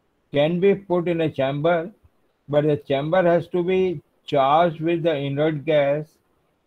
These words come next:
which will cost you quite a bit. So it is better to design a moving chamber in such a way that some small amount of purging gas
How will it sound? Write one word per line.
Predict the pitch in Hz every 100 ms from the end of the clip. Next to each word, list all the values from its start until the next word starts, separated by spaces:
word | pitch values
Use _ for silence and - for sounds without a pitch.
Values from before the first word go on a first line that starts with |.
| -
which | 131 143
will | 170 156
cost | - 139 147 - 185
you | 180 175 - -
quite | 139 139
a | 143
bit. | 120 110 - _ _ _ _ _ _ _ _ _ -
So | 151
it | 143 143
is | 180 185 - - 131
better | 120 139 156 185
to | 185
design | 135 131 127 156 170 185 180 -
a | 147 147 151 - - _ -
moving | 135 131 160 180 196 180
chamber | - 143 151 165 143 127 143 - _ _ _ _ _ 143
in | 151
such | 117 147 147
a | 185
way | 185 180
that | 165 175 156
some | - 170 175 156
small | 160 165 170
amount | 160 160 165 160
of | 151
purging | 139 139 147 170 151
gas | 156 131 131